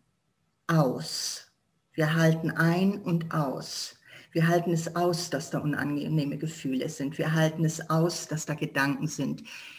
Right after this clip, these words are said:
die uns schon seit zehn Jahren begleiten oder uns peinlich sind oder uns stören, ja? Und durch dieses, wie gesagt, das ist nicht nur, um zu regulieren oder ein moralischer Druck, wir dürfen nicht denken oder wir sollen nicht fühlen,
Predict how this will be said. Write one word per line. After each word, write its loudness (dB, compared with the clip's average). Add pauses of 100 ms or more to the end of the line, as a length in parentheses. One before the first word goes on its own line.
(180)
die -2
uns -2
schon 2
seit 0
zehn 0
Jahren 4
begleiten 0
oder -4
uns -6
peinlich 6
sind -2
oder -8
uns -4
stören, 0
ja? 0 (2000)
Und 4
durch 6
dieses, 2
wie 0
gesagt, 4
das 0
ist -2
nicht 0
nur, 4
um 4
zu -2
regulieren 4
oder 2
ein 0
moralischer 0
Druck, -2
wir -4
dürfen -2
nicht -4
denken -2
oder -4
wir -4
sollen -4
nicht -6
fühlen, 2